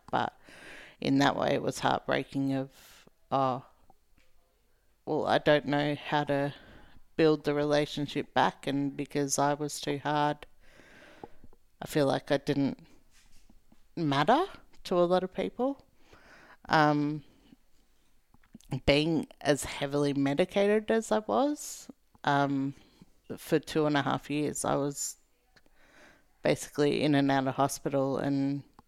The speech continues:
so medicated that I would drool and just be on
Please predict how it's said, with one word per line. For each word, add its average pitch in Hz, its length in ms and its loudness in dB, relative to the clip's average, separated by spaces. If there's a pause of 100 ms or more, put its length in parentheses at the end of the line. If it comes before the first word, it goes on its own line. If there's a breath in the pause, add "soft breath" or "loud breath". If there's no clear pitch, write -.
(280)
so 139 880 -2
medicated 139 800 0
that 139 140 -2
I 139 140 2 (560)
would 143 300 -6
drool 143 540 -2
and 135 200 -2
just - 240 -4
be 127 180 0
on 139 440 0